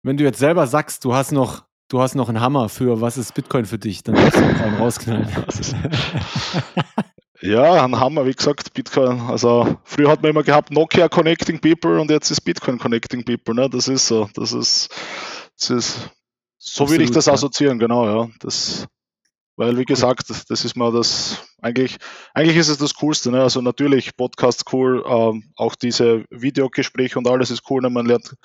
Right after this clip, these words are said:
Speaker 2: Leute kennen, aber es ist dann halt wirklich, wenn man auf so Events oder so ist,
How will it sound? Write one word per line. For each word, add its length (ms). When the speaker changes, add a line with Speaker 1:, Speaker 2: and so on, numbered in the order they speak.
Speaker 2:
Leute 260
kennen, 300
aber 260
es 140
ist 160
dann 80
halt 160
wirklich, 240
wenn 80
man 80
auf 80
so 160
Events 540
oder 100
so 160
ist, 300